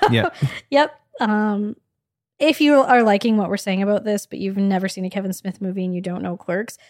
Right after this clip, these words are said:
Speaker 2: I don't know that you would feel the same way we do.
Speaker 1: Mm-hmm.
Speaker 2: But for those people that were in that audience with us, we all felt it.
Speaker 1: Yeah.
Speaker 2: And that's a really meaningful thing. And I'm thankful for Kevin Smith for making movies for his audience.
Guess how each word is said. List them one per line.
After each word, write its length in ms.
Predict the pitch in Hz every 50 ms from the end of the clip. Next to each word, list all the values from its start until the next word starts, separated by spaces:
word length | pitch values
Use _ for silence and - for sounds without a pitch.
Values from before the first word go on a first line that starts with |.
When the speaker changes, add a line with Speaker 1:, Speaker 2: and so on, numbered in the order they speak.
| _ _ _ -
Speaker 2:
I 120 | - 233 254
don't 140 | 269 277
know 100 | 254 240
that 120 | 226 220 214
you 160 | 214 214 208
would 120 | 196 190 180
feel 280 | - - 185 180 196
the 80 | 226 254
same 260 | - - 285 269 269
way 140 | 269 277 269
we 160 | 269 262 277
do. 400 | 269 277 277 285 294 320 339 330 _ _ _ _ _ _ _ _ _ -
Speaker 1:
Mm-hmm. 360 | 123 120 110 127 123 110 104
Speaker 2:
But 120 | 101 226 101
for 120 | 160 254
those 180 | 240 233 233 -
people 300 | - - 233 - 254 240
that 160 | 226 202 -
were 80 | 190 196
in 100 | 196 196
that 160 | 190 180 175
audience 420 | 170 165 170 185 202 226 226 -
with 140 | - 240 -
us, 320 | 262 262 262 - - -
we 180 | - 208 202 175
all 140 | 175 - -
felt 300 | - - - 208 - -
it. 280 | 285 302 - - - _ _ _ _ -
Speaker 1:
Yeah. 240 | 107 98 95 98 117 - _
Speaker 2:
And 120 | - 214 202
that's 200 | 202 190 - -
a 80 | 190
really 240 | 196 196 185 185 185
meaningful 380 | 185 180 180 180 185 - - 185
thing. 200 | - 196 196 190
And 80 | 185
I'm 80 | 190 190
thankful 400 | 190 - 220 208 208 - - 220
for 220 | 202 - 202 226 - _ -
Kevin 260 | - 208 190 185 185
Smith 280 | 180 - - 196 185 -
for 140 | - - 180
making 380 | 185 180 165 170 - 185 185
movies 280 | 175 170 165 - 151 160
for 200 | - - - 165
his 160 | 175 - -
audience. 520 | - - - - - - - 269 - -